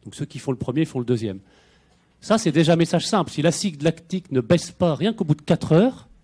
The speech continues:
je dis pas qu'il faut adresser, <laughs> mais il faut téléphoner. À ce jour, il n'y a pas de médicament qui sauve du choc cardiaque en lui-même. Ça va être des solutions qui permettent de réfléchir à traiter la cause quand elle est curable et ou à passer à autre chose. Donc un acide lactique, un premier,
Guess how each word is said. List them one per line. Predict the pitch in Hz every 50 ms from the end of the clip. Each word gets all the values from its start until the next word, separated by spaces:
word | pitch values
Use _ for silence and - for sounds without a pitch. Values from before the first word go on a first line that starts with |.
| _ _
je | _
dis | - 120
pas | - 156
qu'il | - -
faut | 120 107
adresser, | 98 104 98 - - 185 - 143 - - - - -
<laughs> | - - - - - -
mais | 127 123 139
il | 147 -
faut | 190 202
téléphoner. | - 202 180 180 175 180 165 143 123 - - _ _ _ _ _ _ _ _ _ - - - _ _ _ _ _ _ _ _ _ - - - 349 - - - - - 440 - - - -
À | 139
ce | - - 190 170
jour, | 147 160 190 233 254 240 165 - - _ _ _ _
il | -
n'y | 120
a |
pas | - - 208
de | 165 170
médicament | 170 160 160 - 170 165 202 220
qui | 220 - 139
sauve | - - 196 190 160
du | 143 147
choc | - - 165 143 -
cardiaque | - 131 139 151 180 -
en | 131 120
lui-même. | 113 117 143 147 165 143 117 104 104 101
Ça | - - 113
va | 117
être | 120 110
des | 120
solutions | 110 - 135 120 117 - - 175
qui | 175 - 127
permettent | - 123 123 131 120 104
de | 107
réfléchir | 104 113 117 - 117 110 - - 151 170 190 202 165 - -
à | 123 104
traiter | - - - 135 - -
la | 131 131
cause | 123 - 156 147 143 123 110
quand | - - 101 - 104
elle | 95
est | 98
curable | - - 107 101 131 156 170 196 180 - - - _ _ -
et | 131 139
ou | 139 165 160
à | 165
passer | - 110 - 131
à | 123
autre | 123 -
chose. | - 151 123 101 92 - _ _ _ _ _ _ _ _ _ _ _ _ _ -
Donc | 104 95 - -
un | 165 175
acide | 185 165 - - 175 143
lactique, | 139 139 135 - - 180 214 - - -
un | - 127
premier, | - - - 139 135 139 147 170 214 226 220